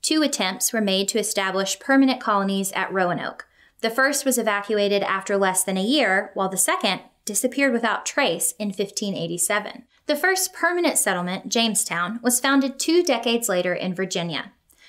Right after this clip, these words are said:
The settlers who established Jamestown suffered heavy losses during the first winter, but the colony survived and others were established over the course of the seventeenth century.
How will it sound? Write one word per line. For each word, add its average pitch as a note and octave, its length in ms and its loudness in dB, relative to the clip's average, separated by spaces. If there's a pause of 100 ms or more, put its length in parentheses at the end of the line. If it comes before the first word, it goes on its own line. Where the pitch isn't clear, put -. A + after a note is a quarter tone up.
The A#3+ 80 0
settlers D4 540 2
who C#4 100 2
established A3 640 0
Jamestown G3 560 0
suffered G3+ 380 0
heavy B3 440 0
losses F3 540 2
during G3 300 0
the G3 80 -2
first F3+ 320 0
winter, - 440 -6 (220)
but B3 140 -2
the C#4 80 2
colony D4+ 400 6
survived C#4 640 0
and A3+ 140 2
others C4 360 0
were C#4+ 60 0
established F#3 680 0
over G3+ 200 0
the A3+ 80 -2
course F#3+ 380 -2
of G3 160 -4
the A3 80 -2
seventeenth F3 580 -4
century. - 560 0